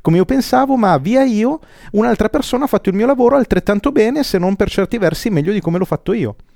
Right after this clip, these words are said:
E quindi molte volte troviamo dei modi per giustificare il nostro stare in una condizione di sofferenza che non è detto che siano del tutto reali.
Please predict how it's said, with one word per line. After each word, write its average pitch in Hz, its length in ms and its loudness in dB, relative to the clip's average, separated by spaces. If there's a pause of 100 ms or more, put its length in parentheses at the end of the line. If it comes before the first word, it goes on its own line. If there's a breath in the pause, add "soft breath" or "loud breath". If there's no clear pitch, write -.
(240 soft breath)
E 196 80 0
quindi 214 280 2
molte 247 340 2
volte 247 460 0 (420 soft breath)
troviamo 247 580 2
dei 175 140 2
modi 151 380 2
per 135 160 0
giustificare 165 680 -2
il 127 80 -4
nostro 147 380 -4
stare 185 220 0
in 180 40 0
una 156 160 -2
condizione 156 440 -2
di 123 80 -4
sofferenza 180 680 -2 (380 soft breath)
che 196 160 4
non 226 140 2
è 269 80 4
detto 165 260 2
che 185 120 0
siano 151 220 -2
del 143 140 -4
tutto - 240 -8
reali. 117 440 -2